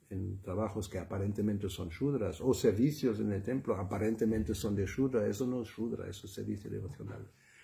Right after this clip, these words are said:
Pero estar en un empleo de un no devoto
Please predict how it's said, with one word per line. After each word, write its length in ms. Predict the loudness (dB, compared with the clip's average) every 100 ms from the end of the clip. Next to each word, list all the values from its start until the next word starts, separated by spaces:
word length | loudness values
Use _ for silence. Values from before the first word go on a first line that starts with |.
| -20 -20 -20 2
Pero 220 | 6 8
estar 320 | 8 8 6
en 160 | 6 2
un 140 | 2
empleo 720 | 0 0 6 8 8 4 -6 _ _ _ _ _ -8
de 240 | 2 6
un 280 | 6 4 4
no 160 | 6 10
devoto 540 | 10 10 6 4